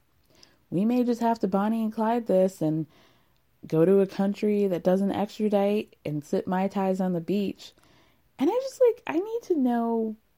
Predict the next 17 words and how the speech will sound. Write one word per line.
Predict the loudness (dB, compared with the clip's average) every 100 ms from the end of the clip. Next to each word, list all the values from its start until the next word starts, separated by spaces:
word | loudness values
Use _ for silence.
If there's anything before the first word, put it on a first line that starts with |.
| _ _ _ _ _ _ _ _ _ _ _ _
I | -8 -4
need | 0 0 0 -4 -6
production | -8 -6 -6 -8 -10 -8
to | -8 -8
ask | -8 -8 -12 -20
John, | -10 -8 -6 -6 -8 -10 _ _ _ -12
what | -6 -4 -4
is | -6 -4
the | -6
story | -6 -4 -2 0 0 -2 -2
of | -6 -6
Bonnie | -6 -6 -6
and | -8 -6
Clyde? | -6 -4 -6 -8 _ -20 _ _ _ _ -8
Because | -6 -2 -2 -2 -6 -16 _ _
he | -12 -6 -4
doesn't | -4 -2 -2